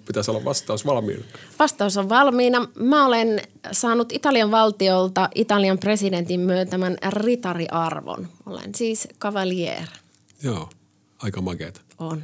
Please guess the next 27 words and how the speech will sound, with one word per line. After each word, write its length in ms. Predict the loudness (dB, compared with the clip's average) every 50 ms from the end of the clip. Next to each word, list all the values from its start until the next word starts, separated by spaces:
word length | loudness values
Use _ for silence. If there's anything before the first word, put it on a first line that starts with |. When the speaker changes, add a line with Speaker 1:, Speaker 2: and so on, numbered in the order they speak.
| -12 -14 -14 -10
Speaker 2:
se 100 | -6 -4
Speaker 1:
Avaako, 280 | -4 -4 -4 -4 -6 -6
Speaker 2:
on. 40 | -4
Speaker 1:
avaako 320 | -2 -2 -2 -2 -2 -4 -4
se, 220 | -4 -4 -6 -6 -6
pääseekö 360 | -6 -6 -6 -6 -8 -8 -8
siellä 300 | -6 -6 -6 -6 -6 -8 -10 -14 -14 -10
museoihin 500 | -10 -8 -6 -4 -4 -4 -4 -4 -4 -4
jonoon 280 | -4 -4 -6 -6 -8 -6
ohi? 140 | -4 -2
Speaker 2:
<laughs> 1600 | 0 2 4 4 4 2 2 0 -4 -4 -4 -2 -2 -2 -2 0 -2 -2 -2 -2 -6 -6 -6 -6 -6 -8 -8 -8 -6 -2 0 4 6
Ei 320 | 8 8 8 6 4 2 4
pääse, 760 | 6 6 6 6 6 6 6 6 6 6 6 6 6 6 6 4 2 0 0 2
eikä 300 | 6 8 8 8 8 6
sillä 420 | 6 6 6 6 8 8 8 8 8
ei 100 | 6 6
saanut 380 | 4 4 4 4 4 2 4
Sisilia-, 640 | 4 4 4 4 4 4 4 4 4 4 2 0 0
Sisiliasta 640 | 2 2 4 4 4 4 4 4 2 2 2 0 0
kesämökkiä, 800 | 2 2 4 4 4 4 4 2 0 0 -2 -4 -2 0 2 2
mutta 420 | 2 2 0 -2 0 2 2 2
että 260 | 2 2 0 0 -2 -2 -2 -6 -8 -6 -4
saan 360 | -2 2 2 4 4 4 4
juhlapäivänä 680 | 2 2 2 2 0 2 2 2 4 4 2 2 0
pitää 320 | 0 -2 0 2 2 2 2
pränikkää 640 | 2 0 2 2 2 0 -2 -2 -2 -2 0 2
ja, 180 | 2 2 0